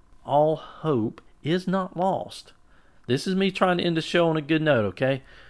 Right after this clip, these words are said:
Really, all hope isn't lost. We can eradicate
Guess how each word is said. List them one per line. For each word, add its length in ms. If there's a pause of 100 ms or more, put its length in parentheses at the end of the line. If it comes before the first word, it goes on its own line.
(200)
Really, 400 (100)
all 180
hope 320
isn't 400
lost. 460 (420)
We 160
can 460
eradicate 920